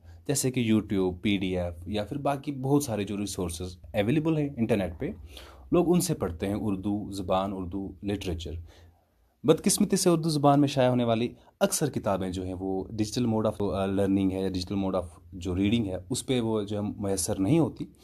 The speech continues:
तो इकबाल साहब, आपके ख्याल से जो ये, uh, digital mode of learning की तरफ लोग राग़िब हो रहे हैं, बजाय इसके कि लोग, अ, किताबों से पढ़ें, लोग अब पीडीएफ़ या फिर YouTube को जो prefer कर रहे हैं, इसके कितने नुकसानात जो है हमारी community पे पड़ते हैं और आने वाली जो नस्लें हैं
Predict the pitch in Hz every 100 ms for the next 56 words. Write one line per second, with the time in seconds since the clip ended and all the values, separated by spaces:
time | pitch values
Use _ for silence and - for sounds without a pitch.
0 | - - - 170 175 170 175 151 151 -
1 | 135 135 127 127 127 127 127 113 117 123
2 | 120 _ - 110 107 110 135 120 113 113
3 | 107 110 110 104 - 107 - 101 98 95
4 | 92 92 120 113 107 90 87 95 180 -
5 | - - 98 104 113 107 120 117 107 110
6 | - 101 90 101 107 120 123 95 90 98
7 | 147 127 131 127 127 139 131 123 120 117
8 | 110 117 107 113 131 123 117 107 104 95
9 | 98 92 92 92 107 175 - - - 160
10 | 196 - 190 185 - 127 117 117 - 113
11 | 104 101 98 95 98 92 87 92 92 87
12 | 82 95 95 95 98 92 95 92 90 -
13 | 120 95 82